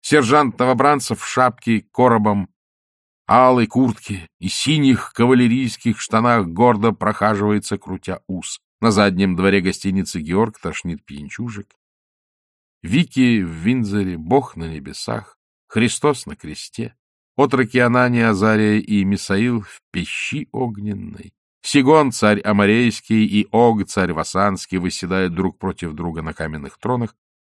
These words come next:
просто сидят, надёжно, нерушимо, существуют на своих назначенных местах, наподобие пары подставок для каминных дров или льва и единорога.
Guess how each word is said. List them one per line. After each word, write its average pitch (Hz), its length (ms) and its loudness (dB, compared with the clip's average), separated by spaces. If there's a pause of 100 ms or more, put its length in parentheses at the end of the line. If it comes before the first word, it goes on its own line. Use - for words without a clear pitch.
(160)
просто 95 320 -2
сидят, 107 840 -6
надёжно, 104 500 0
нерушимо, 87 680 -2
существуют 120 1120 -2
на 101 120 0
своих 95 500 -2
назначенных 92 880 -6
местах, - 720 -8 (420)
наподобие 107 460 0
пары 87 240 -4
подставок 87 540 -6
для 82 100 -10
каминных 82 640 -6
дров 95 360 -6
или 78 360 -10
льва 82 520 -4
и - 60 -16
единорога. 73 960 -14